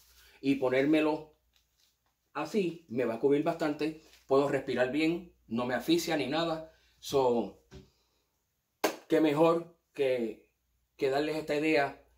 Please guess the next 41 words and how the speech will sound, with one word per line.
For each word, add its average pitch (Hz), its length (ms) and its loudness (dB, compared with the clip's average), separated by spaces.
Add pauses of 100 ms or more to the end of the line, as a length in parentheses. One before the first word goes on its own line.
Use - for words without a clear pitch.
(140)
y 151 220 -4
ponerlo 147 680 2
aquí 160 440 0
en 113 100 -2
mi 113 100 -2
canal. 101 420 -6
Porque 107 200 -6
yo 110 60 -4
sé 135 140 -4
que 123 100 -6
hay 120 80 -2
muchos 147 340 -4
que 185 100 -6
tienen, 139 320 -6
pero 110 200 -8
no 117 360 -8
en 107 100 -8
mi 92 100 -12
canal 139 460 -6 (300)
hasta - 400 -12
hoy 120 360 -6 (120)
que 95 100 -18
lo 90 80 -16
estoy 92 180 -14
haciendo 92 360 -12
yo 98 160 -8
para 87 160 -8
ustedes. 85 400 -10 (400)
Así 117 160 -8
que 120 80 -2
espero 123 240 0
que 131 120 -2
lo 131 120 2
hagan 131 220 -2
de 123 80 -2
verdad. 120 400 -2 (240)
Espero 117 320 -4
que 127 120 -4
se 135 120 -8
me 123 160 -4
cuiden, 139 520 -4